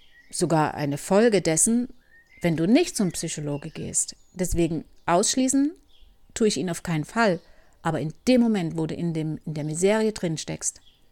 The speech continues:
braucht es wirklich eine vertraute Person, die dir hilft, wieder zu dir selbst zu finden, die dir auch diese Kraft gibt, diese Leichtigkeit, „Ja, ich zieh das jetzt durch.“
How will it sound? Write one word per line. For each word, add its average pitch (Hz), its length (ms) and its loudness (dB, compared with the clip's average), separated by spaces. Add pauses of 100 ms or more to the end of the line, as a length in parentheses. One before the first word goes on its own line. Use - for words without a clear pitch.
(840)
braucht 196 440 4
es 202 300 -2
wirklich 185 480 0
eine 156 160 -4
vertraute 156 500 -8
Person, 151 540 -8 (600)
die 170 60 -2
dir 156 120 -2
hilft, 180 320 0
wieder 170 180 -6
zu 180 100 -8
dir 156 140 -2
selbst 160 320 -4
zu 180 100 -2
finden, 160 320 -6
die 160 120 -10
dir 160 180 -8
auch - 220 -10 (680)
diese 170 220 0
Kraft - 460 -4
gibt, 175 180 -6
diese 165 180 -2
Leichtigkeit, 175 1080 0
„Ja, 175 420 2
ich 165 220 -4
zieh 226 240 2
das 185 240 2
jetzt - 340 -2
durch.“ 160 400 -2